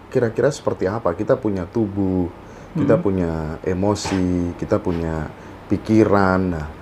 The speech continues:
Speaker 1: prakteknya yang bisa dikerjakan teman-teman sebagai aktualisasi bahwa dirinya sudah benar-benar cinta terhadap diri sendiri itu kira-kira apa, Mas?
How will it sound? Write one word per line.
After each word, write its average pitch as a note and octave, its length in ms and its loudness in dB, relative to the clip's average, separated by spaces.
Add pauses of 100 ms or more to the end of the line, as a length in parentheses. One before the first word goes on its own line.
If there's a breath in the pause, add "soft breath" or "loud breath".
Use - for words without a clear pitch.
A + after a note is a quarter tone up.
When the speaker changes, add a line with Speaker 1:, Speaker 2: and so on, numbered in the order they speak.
(340)
Speaker 1:
prakteknya C#3+ 760 4
yang C3 120 6
bisa B2 160 4
dikerjakan A2 560 2
teman-teman G#2+ 480 2
sebagai G2 320 2
aktualisasi G#2 960 2
bahwa F#2+ 240 4
dirinya G2 320 0
sudah G#2 240 0
benar-benar F#2 560 4 (320 loud breath)
cinta B2+ 240 6
terhadap G#2+ 320 2
diri G#2 240 2
sendiri G#2+ 400 4
itu D#3 80 2
kira-kira C3 480 6
apa, D#2+ 240 -8
Mas? - 120 -20